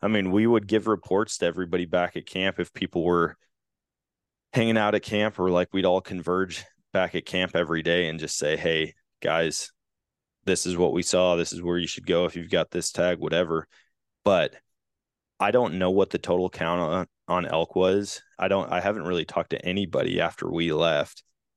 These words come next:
but I know that as an entire camp, we saw less elk this year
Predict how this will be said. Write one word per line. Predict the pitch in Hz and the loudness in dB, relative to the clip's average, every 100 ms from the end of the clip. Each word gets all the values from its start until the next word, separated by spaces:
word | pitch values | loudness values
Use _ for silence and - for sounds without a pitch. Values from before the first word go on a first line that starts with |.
| _ _ _ | _ _ _
but | - 87 76 - _ _ _ _ _ _ | 2 4 2 -2 _ _ _ _ _ _
I | 101 110 | 0 2
know | 104 92 90 85 - _ _ | 2 2 2 -2 -6 _ _
that | 90 85 73 _ - | 0 2 0 _ -2
as | 90 98 92 | 0 2 0
an | 90 | -2
entire | 82 82 - 90 92 95 98 | -4 -6 -4 0 4 4 0
camp, | - 87 82 - - _ _ _ _ _ _ | -4 -4 -4 -8 -12 _ _ _ _ _ _
we | 90 92 | 2 2
saw | - 92 85 | 4 4 4
less | - 82 90 - - _ _ _ - | 2 2 2 0 -6 _ _ _ 0
elk | 92 85 - | 0 0 -2
this | 73 - | -4 -2
year | 76 73 82 | -4 -2 -4